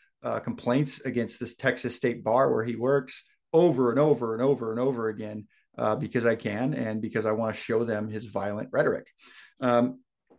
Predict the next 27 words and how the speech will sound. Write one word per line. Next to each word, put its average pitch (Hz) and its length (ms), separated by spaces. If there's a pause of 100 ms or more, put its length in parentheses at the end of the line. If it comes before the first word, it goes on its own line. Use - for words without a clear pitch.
so - 140
there 170 220
in 151 100
a 135 40 (160)
years-long 143 480
spat, 101 440 (560)
Jason 156 400
Van 139 220
Dyke 127 340 (360)
gets 127 180
caught - 320
in 131 100
an 113 120
F 123 200
B 120 160
I 120 200
probe 110 520 (640)
in 123 140
twenty 131 380
eighteen, 120 520 (360)
uh, 117 420 (100)
plotting 143 500
to 135 360
assassinate 135 800
Thomas 127 420
Retzlaff, 117 640 (540)
uh, 113 240